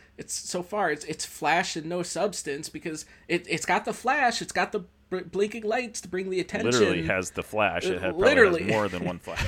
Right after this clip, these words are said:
Speaker 1: <laughs> Right, it's got these attention grabbers, but, like, what's it gonna amount to? You know?
Speaker 2: Yeah.
Speaker 1: And that's where I have
Speaker 2: Agreed.
Speaker 1: all my reservation, because so far, with a lot of the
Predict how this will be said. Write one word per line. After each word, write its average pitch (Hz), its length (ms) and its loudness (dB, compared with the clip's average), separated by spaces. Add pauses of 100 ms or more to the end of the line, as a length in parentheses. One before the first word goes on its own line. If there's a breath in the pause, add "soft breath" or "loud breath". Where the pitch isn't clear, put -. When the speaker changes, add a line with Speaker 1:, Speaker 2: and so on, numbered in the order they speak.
Speaker 1:
<laughs> - 100 -10
Right, 220 260 6
it's - 280 -4
got 214 320 -2
these 196 200 -2
attention 190 580 -4
grabbers, 151 540 0
but, 160 300 -2 (160)
like, 160 260 -6
what's 175 160 0
it 208 60 2
gonna 180 180 -2
amount 147 340 -4
to? - 260 -12 (380)
You 151 140 -4
know? 131 300 -6 (100)
Speaker 2:
Yeah. - 180 -8
Speaker 1:
And 147 220 0
that's 175 260 2
where 170 140 0
I 160 80 6
have 156 140 2
Speaker 2:
Agreed. 151 100 -2
Speaker 1:
all 147 80 0
my 147 80 -4
reservation, 139 720 -6
because 135 260 -10
so 143 180 -4
far, 147 300 -4
with 147 260 -6
a 151 60 -10
lot 135 160 -2
of 147 200 -10
the 135 200 -6